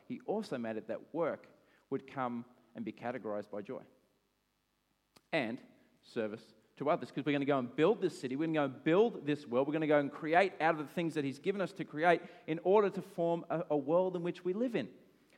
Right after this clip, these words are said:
for the benefit of each other. So work was to be a blessing to them, and it was to serve their future family, their future friends, because like God, God would, uh,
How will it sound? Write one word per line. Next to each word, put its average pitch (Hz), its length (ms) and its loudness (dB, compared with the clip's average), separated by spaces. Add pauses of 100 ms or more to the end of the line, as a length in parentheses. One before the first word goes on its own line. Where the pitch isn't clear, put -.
(100)
for 214 120 4
the 208 80 0
benefit 220 460 4 (140)
of 170 300 2 (320)
each 170 340 -2
other. 170 340 2 (320)
So 190 140 6
work 214 320 6
was 233 140 0
to 226 100 0
be 202 140 2
a 185 40 8
blessing 208 600 4
to 208 100 0
them, 165 220 0
and 175 100 0
it 170 40 -2
was 170 140 0
to 175 120 0
serve 190 440 2
their 160 100 4
future 226 480 -2
family, 165 440 -2
their 139 140 2
future 220 420 -4
friends, 147 460 0 (220)
because 160 300 -2
like 160 420 2
God, 139 440 6 (520)
God 165 280 8
would, 180 200 4
uh, 147 140 8